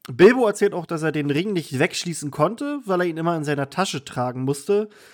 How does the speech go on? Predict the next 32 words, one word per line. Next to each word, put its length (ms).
Und 200
jetzt 200
fordert 320
halt, 320
äh, 160
Gandalf 420
wieder 300
auf, 240
dass 160
Bilbo 280
den 180
Ring 240
an 180
Frodo 440
übergibt 540
und 160
er 140
selbst, 540
äh, 400
will 140
sich 180
dann 140
auch 140
darum 300
kümmern, 280
dass 160
Frodo 360
den 180
Ring 200
halt 180
auch 140
bekommt. 520